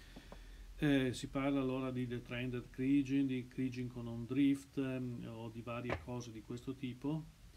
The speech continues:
ma l'essenziale è questo. Eh, questi saranno i vari tipi di kriging che, che noi vedremo poi anche nelle esercitazioni. Ci sono ulteriorme-,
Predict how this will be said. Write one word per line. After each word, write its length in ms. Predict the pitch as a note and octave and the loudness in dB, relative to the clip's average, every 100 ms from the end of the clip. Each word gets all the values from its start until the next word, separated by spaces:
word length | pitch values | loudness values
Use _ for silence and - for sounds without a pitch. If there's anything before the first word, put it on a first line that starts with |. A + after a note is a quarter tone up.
| - - - - - - | -20 -20 -20 -20 -16 -4
ma 340 | C#3+ D3+ A2+ | 0 2 0
l'essenziale 840 | A2 C3 - C#3 C#3 C#3+ A2 G#2+ A#2 | 0 -2 0 0 0 0 0 -2 -6
è 60 | |
questo. 680 | - G2 F#2+ - A2 F#2+ - - - - - - - - - | -6 -8 -8 -10 -12 -12 -18 -20 -20 -20 -20 -20 -20 -20 -2
Eh, 220 | D#3+ C#3+ B2 | 2 4 2
questi 260 | F3+ F#3+ F#3+ | 0 0 0
saranno 320 | F3 D#3 D#3 | 0 4 4
i 60 | C#3 | 4
vari 340 | B2+ C3 B2 | 4 2 0
tipi 380 | - C#3+ C#3+ C#3+ | 0 0 4 2
di 100 | B2 | 4
kriging 540 | - C#3 C3+ C#3 C3+ | 6 8 8 8 6
che, 380 | B2+ B2 B2 A#2 G2 - - | 6 6 6 4 -2 -12 -4
che 160 | C3 | 2
noi 560 | B2+ B2+ C3+ C3 B2+ B2 | 4 6 8 8 8 6
vedremo 580 | A#2 A#2 A#2 A#2+ C3 B2+ | 4 2 2 4 6 6
poi 240 | B2 B2 | 6 4
anche 220 | B2 B2+ | 4 2
nelle 240 | A#2+ A#2 A#2+ | 2 6 6
esercitazioni. 1000 | A#2+ A2+ A#2+ A#2+ A#2 B2 A2 G#2 G#2 G2+ - - - - - - | 4 2 0 -2 -2 0 0 -2 -4 -8 -10 -12 -14 -18 -18 -12
Ci 140 | - | -2
sono 240 | C3+ D3+ D3 | 4 8 8
ulteriorme-, 640 | B2+ C3 B2 A#2+ B2 B2+ | 8 8 6 6 6 4